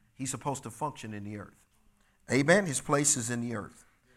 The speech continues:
And so he says, "Then he breathed in his nostril the breath of life and became a living soul." Of all God's creation, man is the only one that he didn't speak in,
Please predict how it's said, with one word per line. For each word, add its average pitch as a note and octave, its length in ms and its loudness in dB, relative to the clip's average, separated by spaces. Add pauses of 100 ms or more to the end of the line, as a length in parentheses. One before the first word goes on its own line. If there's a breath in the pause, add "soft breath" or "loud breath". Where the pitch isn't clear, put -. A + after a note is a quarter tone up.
(320 loud breath)
And D3 100 6
so F#3 180 8
he E3+ 140 4
says, E3+ 460 6
"Then F#3 180 6
he A3 80 4
breathed E3+ 340 4
in E3 80 4
his C3+ 160 2
nostril D#3 440 8
the C3 40 0
breath C#3 280 6
of A#2 100 0
life A#2 420 0 (600)
and C3+ 160 4
became D3+ 480 4
a - 20 4
living B2 300 0
soul." A#2 400 -4 (260 loud breath)
Of C#3 240 8
all A3 300 12
God's G3 340 4
creation, C3+ 680 -4 (300 soft breath)
man D#3+ 540 6
is C3 200 -4
the A#2+ 220 -8
only G3 320 -4
one C#3+ 580 -8 (580)
that C3 180 0
he D3+ 160 -2
didn't C3+ 220 -6
speak C#3+ 400 -8
in, A2 420 -10